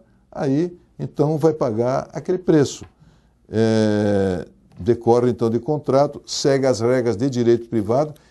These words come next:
e é uma receita originária, porque é uma exploração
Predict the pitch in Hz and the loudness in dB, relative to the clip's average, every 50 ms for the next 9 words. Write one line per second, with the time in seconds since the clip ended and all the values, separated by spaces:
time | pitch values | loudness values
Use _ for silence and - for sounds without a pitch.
0 | _ _ - 135 156 165 170 170 170 175 - - - 180 180 175 185 180 180 185 | _ _ -6 -4 -2 0 0 2 2 0 0 0 0 0 0 2 0 -2 -2 -2
1 | 165 165 185 180 170 165 160 160 151 - 104 92 78 - 101 - 135 131 131 - | -4 -6 -6 -6 -4 -4 -4 -4 -2 -2 -4 -4 -6 -8 -10 -8 -8 -8 -8 -8
2 | - - 143 135 131 120 - - - 147 156 156 127 101 | -8 -6 -4 -2 -2 -2 -4 -4 -6 -4 -4 -4 -4 -6